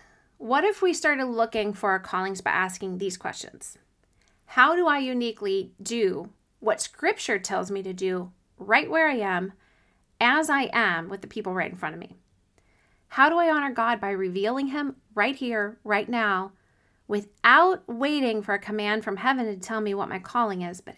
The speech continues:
actually just stepping into what is in front of me? And who does God say I am as a wonderfully designed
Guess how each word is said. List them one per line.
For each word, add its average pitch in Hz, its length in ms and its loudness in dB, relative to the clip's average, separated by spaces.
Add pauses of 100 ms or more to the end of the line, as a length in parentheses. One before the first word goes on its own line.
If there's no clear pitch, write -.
(100)
actually 254 640 -6
just 202 360 -2
stepping 180 380 -6
into 175 680 -6 (800)
what 190 460 2 (260)
is 202 160 -2
in 180 80 -6
front 175 200 -4
of 175 80 -10
me? - 160 -12 (960)
And 214 260 0 (280)
who 330 280 0
does 320 220 -4
God 226 360 -2
say 226 280 -2
I 208 240 2
am 185 340 -4
as 196 160 -6
a 190 80 -2
wonderfully 277 800 -4
designed 196 760 -6